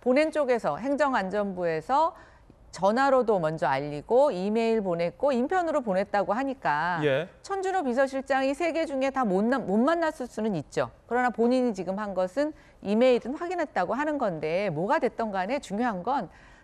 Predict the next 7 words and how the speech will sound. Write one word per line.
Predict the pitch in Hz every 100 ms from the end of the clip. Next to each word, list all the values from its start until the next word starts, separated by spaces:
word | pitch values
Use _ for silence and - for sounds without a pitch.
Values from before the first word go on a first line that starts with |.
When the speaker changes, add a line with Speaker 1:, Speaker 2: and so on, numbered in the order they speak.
| -
Speaker 1:
다른 | 208 302 381
정당에도 | 233 220 269 254 277
똑같이 | - 415 - 415 381
했다는 | 370 311 277
겁니다. | 196 147 135 127 139 - - - - -
아, | -
그리고 | 233 247 302 294 139